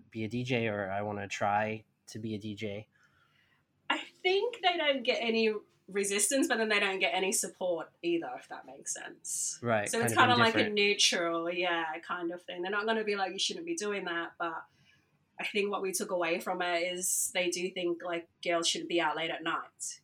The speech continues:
Speaker 2: You know, there's still
Speaker 1: Mm,
Speaker 2: that
Speaker 1: mm.
Speaker 2: kind of, uh, mentality, but you don't have to D J at night, right? You can D J during the day, um, at,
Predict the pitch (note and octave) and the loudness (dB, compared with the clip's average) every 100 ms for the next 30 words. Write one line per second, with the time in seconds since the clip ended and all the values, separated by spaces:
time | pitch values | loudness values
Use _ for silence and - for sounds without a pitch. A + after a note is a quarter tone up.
0 | - F3 D#3 E3 D#3+ - A2+ E3 D#3 F#2+ | -10 -6 -4 -4 -2 0 2 2 2 0
1 | - - F3+ E3 E3 E3 E3 E3 E3 D#3+ | -6 -6 -4 -4 -6 -8 -8 -10 -10 -10
2 | E3+ E3+ - E3+ E3+ F3+ E3+ E3+ E3 D#3+ | -10 -12 -12 -8 -6 -4 -6 -6 -8 -12
3 | E3 F3+ D#3+ - _ E3+ F3+ G3 - E3+ | -8 -4 -4 -6 _ -6 -2 -2 -2 -4
4 | E3 E3 D3+ C#3 E3 D3 - D#3 D#3+ E3+ | -4 -4 -4 -4 -4 -4 -4 -4 -4 -2
5 | F3 E3 E3 D#3 D#3 D#3 D#3+ E3 - E3+ | -2 -2 -4 -4 -4 -6 -10 -12 -6 -4
6 | E3 D#3+ D#3 D#3 D3+ D3+ D3+ D#3 - - | -4 -4 -4 -2 -2 -4 -10 -14 -16 -12
7 | D3 D3 C#3+ D#3+ D#3 | -10 -8 -8 -8 -8